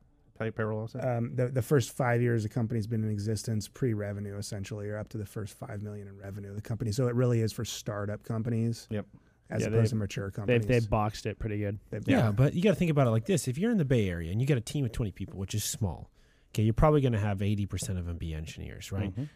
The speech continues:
Speaker 4: They're pushing hundred fifty on a salary, about on average.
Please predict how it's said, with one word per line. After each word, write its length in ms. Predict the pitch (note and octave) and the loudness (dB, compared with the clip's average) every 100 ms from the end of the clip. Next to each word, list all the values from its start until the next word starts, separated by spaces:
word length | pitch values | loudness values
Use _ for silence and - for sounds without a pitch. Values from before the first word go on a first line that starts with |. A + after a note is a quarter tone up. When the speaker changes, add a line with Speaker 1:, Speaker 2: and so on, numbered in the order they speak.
| _ | _
Speaker 4:
They're 100 | C3 | 2
pushing 440 | B2+ C#3+ B2 A#2 G2 | 6 6 6 2 2
hundred 380 | B2+ A#2+ G#2 - | 2 2 0 -2
fifty 300 | G2 - E2 | -6 -4 -6
on 100 | D2 | -6
a 40 | |
salary, 580 | - E2+ E2 D#2+ D#2 D2 | -6 -6 -4 -6 -8 -6
about 380 | A2+ A#2+ A2+ G2+ | -2 2 4 2
on 160 | F#2+ | 0
average. 580 | D2+ D2+ - - - | -4 -8 -12 -18 -20